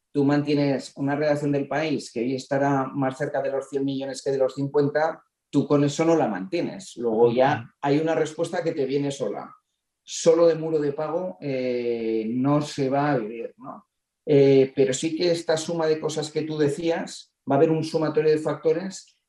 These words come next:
Speaker 1: que a mí me hacen ser optimista. O sea, yo hubo, ha habido momentos que he sido más pesimista,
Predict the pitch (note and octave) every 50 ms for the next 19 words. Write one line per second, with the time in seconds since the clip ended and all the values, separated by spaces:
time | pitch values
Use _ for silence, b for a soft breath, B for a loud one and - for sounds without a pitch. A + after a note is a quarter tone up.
0 | _ _ - - B2+ C#3 D3+ D#3 D#3 D3+ D3+ E3+ D#3+ D3 - F3+ G3 F#3+ - -
1 | C#3 C#3+ - C3+ A#2 B2 B2+ B2+ - - - - F3+ - - - B2+ - - C#3+
2 | C#3+ D#3 E3+ F#3+ F#3+ - E3 F3 F3+ F3+ F#3 F3+ F3+ F3 F3+ F#3 F#3 - F#3 -
3 | - E3+ E3 - E3 D#3+ D#3+ D#3 D#3 D#3 D#3+ G3 F#3+ - - G3+ G3 - F3 F#3
4 | F#3+ F#3+ - - G3+ G#3 G#3 -